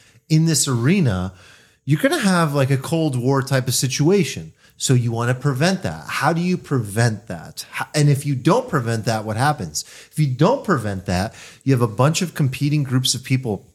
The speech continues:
hiding proprietary information and a lack of regulation and consistent, uh, frameworks of, like,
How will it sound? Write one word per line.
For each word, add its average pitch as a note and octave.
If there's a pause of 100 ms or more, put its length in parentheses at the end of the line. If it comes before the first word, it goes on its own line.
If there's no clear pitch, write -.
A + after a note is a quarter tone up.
(180)
hiding B2+
proprietary E3+
information C3 (300)
and C3
a B2
lack D#3
of C#3
regulation C3 (400)
and B2+
consistent, F3+ (360)
uh, B2
frameworks F#3
of, A#2+
like, B2